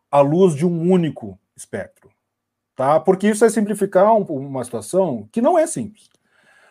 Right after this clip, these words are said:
tá? Tem uma série de fatores envolvidos, tá? Que vão desde a questão pura e simples epidemiológica,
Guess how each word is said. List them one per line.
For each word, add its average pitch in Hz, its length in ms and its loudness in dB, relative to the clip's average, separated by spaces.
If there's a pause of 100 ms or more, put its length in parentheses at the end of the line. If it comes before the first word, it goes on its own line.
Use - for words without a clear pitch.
(140)
tá? 143 200 4
Tem - 200 -6
uma 123 120 -4
série 254 180 6
de 262 60 -10
fatores 175 280 2
envolvidos, 139 540 0
tá? 139 180 0
Que 143 120 -4
vão 135 200 2
desde 190 560 2
a 175 60 8
questão 127 560 -4 (400)
pura 214 160 4
e 202 60 4
simples 143 520 -4
epidemiológica, 131 840 -4